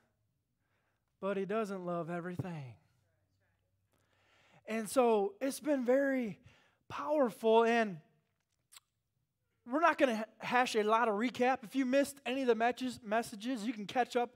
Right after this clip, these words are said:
real easy. Get on our app, get on our social media accounts, and you can watch the last two messages.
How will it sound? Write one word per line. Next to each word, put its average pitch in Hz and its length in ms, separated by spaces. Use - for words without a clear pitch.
real 233 320
easy. 247 340
Get 226 140
on 233 160
our 185 280
app, 233 280
get 202 140
on 202 120
our 190 120
social 240 300
media 240 180
accounts, 233 320
and 208 60
you 220 60
can 202 140
watch 214 260
the 202 80
last 208 320
two 233 140
messages. 214 600